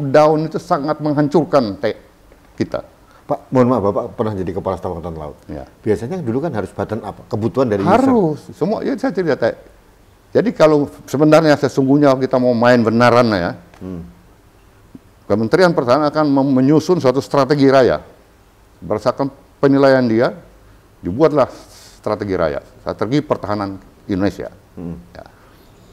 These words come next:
Speaker 1: Kemarin aja saya juga kaget,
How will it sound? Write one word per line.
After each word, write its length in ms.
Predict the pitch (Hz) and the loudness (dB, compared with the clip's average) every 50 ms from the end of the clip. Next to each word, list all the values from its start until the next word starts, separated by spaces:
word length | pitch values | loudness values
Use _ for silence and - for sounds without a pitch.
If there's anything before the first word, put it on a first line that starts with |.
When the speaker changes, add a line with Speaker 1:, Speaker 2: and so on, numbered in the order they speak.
| - _ _ - _ _ _ _ _ _ - - _ _ - _ _ - - _ _ _ _ _ - | -20 _ _ -20 _ _ _ _ _ _ -20 -20 _ _ -20 _ _ -20 -20 _ _ _ _ _ -8
Speaker 1:
Kemarin 400 | - 185 208 220 226 240 233 262 | -6 -4 -2 0 0 2 2 2
aja 80 | 269 - | 2 2
saya 160 | - 214 254 | 2 0 2
juga 240 | 233 180 180 - - | 2 2 0 0 2
kaget, 400 | 233 262 254 220 139 143 - | 0 0 0 2 0 0 -2